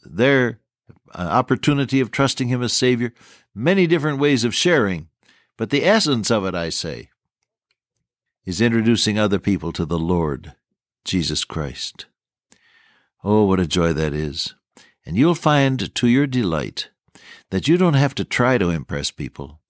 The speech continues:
When you're full of the Spirit of God, he does the impressing. When you, when the Lord Jesus is real in your life,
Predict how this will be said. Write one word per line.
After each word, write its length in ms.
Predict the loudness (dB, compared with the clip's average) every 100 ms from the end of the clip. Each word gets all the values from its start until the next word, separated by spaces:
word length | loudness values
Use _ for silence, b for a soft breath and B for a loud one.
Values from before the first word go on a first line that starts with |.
| _
When 180 | -6 -2
you're 120 | -2
full 300 | -2 0 0
of 100 | 0
the 100 | -2
Spirit 320 | -2 0 0
of 120 | 2
God, 200 | 2 2
he 120 | 2 2
does 260 | 2 2
the 100 | 0
impressing. 600 | -2 -2 -4 -2 -8 -12 _ _ _ _ _ _ _ _ B B B B B B 0
When 200 | 2 4
you, 180 | 2 2
when 140 | 0 2
the 100 | 4
Lord 200 | 2 2
Jesus 440 | 2 2 0 0
is 160 | -2 0
real 260 | 2 4
in 120 | 2 2
your 200 | 2 2
life, 500 | 0 -2 -6 -20